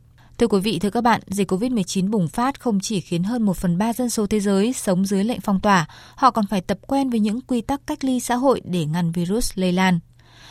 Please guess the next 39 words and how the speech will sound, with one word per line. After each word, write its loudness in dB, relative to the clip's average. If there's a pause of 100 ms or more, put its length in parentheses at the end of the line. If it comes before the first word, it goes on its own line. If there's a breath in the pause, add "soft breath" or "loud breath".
(160 loud breath)
Chưa 0
bao 4
giờ 0
cụm -4
từ 0 (120)
giãn -2
cách -6
xã -4
hội 2
lại -2
trở -4 (100)
thành -2
từ -2
khóa -4
phổ 2
biến 0
khắp -10
thế 0
giới 0
như -2
thời -2
điểm 0
một -4
tuần 0
qua. 2 (520 loud breath)
Mục 2
tiêu 2
của 0
giãn -4
cách -4
xã -2
hội 2
là 0
hạn -4
chế -2
sự -6
tiếp -6
xúc -6
gần 2